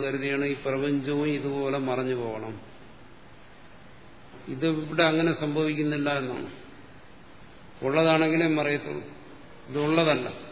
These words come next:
രജ്ജാ സർപ്പവിധ കൽപ്പിതത്വാ നതു സവിദ്യതേ.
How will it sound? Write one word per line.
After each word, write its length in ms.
രജ്ജാ 400
സർപ്പവിധ 520
കൽപ്പിതത്വാ 840
നതു 340
സവിദ്യതേ. 680